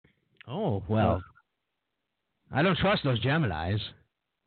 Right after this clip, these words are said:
Speaker 2: No, you shouldn't. They're, we're the Twins. Elijah wants to get the, uh, Kansas City offensive coordinator to be our O C, but it's too late. They already signed one, man.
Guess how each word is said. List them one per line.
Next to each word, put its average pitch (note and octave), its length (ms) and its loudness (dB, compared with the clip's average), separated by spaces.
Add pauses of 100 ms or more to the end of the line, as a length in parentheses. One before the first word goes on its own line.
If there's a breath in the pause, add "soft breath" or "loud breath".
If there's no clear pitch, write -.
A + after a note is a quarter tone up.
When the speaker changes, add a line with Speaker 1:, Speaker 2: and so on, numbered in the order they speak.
(600)
Speaker 2:
No, F#2 200 -6
you F2 140 -8 (100)
shouldn't. - 260 -8 (440)
They're, G#2 180 -4 (960)
we're A2+ 160 0
the G#2 120 -2
Twins. A2+ 460 0 (540)
Elijah C3 400 2
wants B2+ 280 -2
to B2 80 -10
get A#2+ 200 -2
the, A#2+ 200 -2
uh, A2+ 140 -2
Kansas A#2+ 420 -6
City C3 220 -2
offensive G#2 420 -8
coordinator G#2+ 420 -6
to G2+ 80 -12
be G#2 200 -10
our G2+ 180 -12
O G2+ 100 -14 (120)
C, G#2+ 120 -2
but G#2 240 0
it's A#2+ 300 -4
too G3 120 2
late. G3+ 220 2
They A2 120 -8
already D3+ 260 -4
signed F3+ 260 -6
one, G#2+ 220 -10
man. C3 240 -12